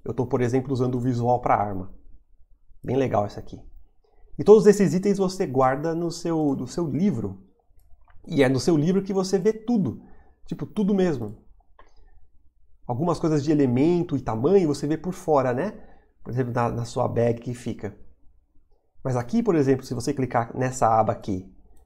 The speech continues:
ou nessa última, você consegue filtrar. Por exemplo, sua classe, o que que você quer? Equipamento, armas.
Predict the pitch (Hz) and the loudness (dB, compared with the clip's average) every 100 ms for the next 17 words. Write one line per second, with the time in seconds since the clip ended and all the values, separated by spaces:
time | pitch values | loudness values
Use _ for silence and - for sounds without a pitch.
0 | - - 139 127 120 123 113 107 190 202 | -20 2 4 4 4 -2 -2 0 0 0
1 | 131 104 - - - - - - - - | -4 -6 -8 -16 -20 -20 -20 -20 -20 -20
2 | - - - _ - - - _ - _ | -20 -20 -20 _ -20 -20 -20 _ -20 _
3 | _ _ _ _ _ _ _ _ _ - | _ _ _ _ _ _ _ _ _ -20
4 | - - _ _ _ - - _ - - | -20 -20 _ _ _ -20 -20 _ -20 -20
5 | - - - - 123 143 151 131 147 147 | -20 -20 -18 -10 -2 0 2 2 0 -2
6 | - 175 - 139 139 - - - - 131 | -4 -6 -2 0 0 -2 -20 -20 -12 -8
7 | 123 120 110 - 151 131 - 123 135 139 | -4 -4 -8 -2 0 2 2 4 4 2
8 | 135 143 143 135 131 123 110 - 110 107 | -8 -8 -4 -4 -2 -2 -2 -4 -4 0
9 | 135 123 - - 123 113 98 101 - | 0 0 -4 2 2 2 -4 -10 -18